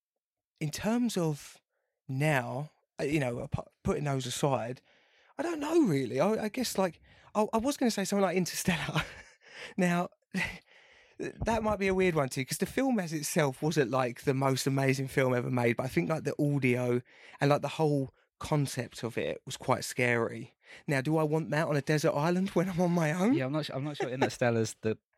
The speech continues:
Speaker 2: the best comfort film.
Speaker 1: <laughs> No, maybe not. But I think there's something about, uh, I think it's Hans Zimmer on that. That, that music,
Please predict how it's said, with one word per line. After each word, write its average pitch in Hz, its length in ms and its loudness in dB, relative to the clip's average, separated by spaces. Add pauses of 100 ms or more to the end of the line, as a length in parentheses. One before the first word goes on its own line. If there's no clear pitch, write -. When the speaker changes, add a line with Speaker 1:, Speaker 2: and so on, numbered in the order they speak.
(340)
Speaker 2:
the 107 140 -2 (100)
best 113 320 2
comfort 117 380 -4
film. 95 320 -4 (120)
Speaker 1:
<laughs> - 100 -20
No, 202 420 2 (420)
maybe 254 320 0
not. 190 320 -2 (200)
But - 120 2
I 190 60 2
think - 280 -4 (140)
there's 196 180 0
something 240 220 0
about, 202 260 -4 (180)
uh, 143 480 0
I 147 60 4
think 151 140 2
it's 123 100 -6
Hans 139 220 0
Zimmer 127 320 2 (680)
on 123 200 2
that. 120 240 0 (420)
That, 147 100 2
that 151 140 2
music, 139 480 0